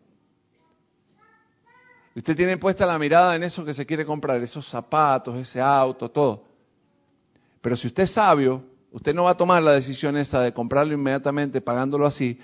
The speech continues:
porque usted va a poner la mirada más adelante, va a decir, "¿Cuánto me va a salir esto?". Y dice que él tenía puesta la mirada en el galardón.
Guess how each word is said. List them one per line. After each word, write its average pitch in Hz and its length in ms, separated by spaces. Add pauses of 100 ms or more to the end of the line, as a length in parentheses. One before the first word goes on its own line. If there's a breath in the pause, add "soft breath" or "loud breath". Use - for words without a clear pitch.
(180 soft breath)
porque 127 180
usted 165 160
va 170 80
a 170 80
poner 160 240
la 160 80
mirada 160 320
más 170 160
adelante, 175 420
va 147 60
a - 20
decir, 147 220
"¿Cuánto 359 260
me 269 100
va 202 100
a 190 40
salir 151 280
esto?". 104 380 (3000 soft breath)
Y 123 60
dice 196 320
que 196 380
él 185 160
tenía 175 360
puesta 190 280
la 160 120
mirada 170 340
en 175 80
el 151 120
galardón. 139 640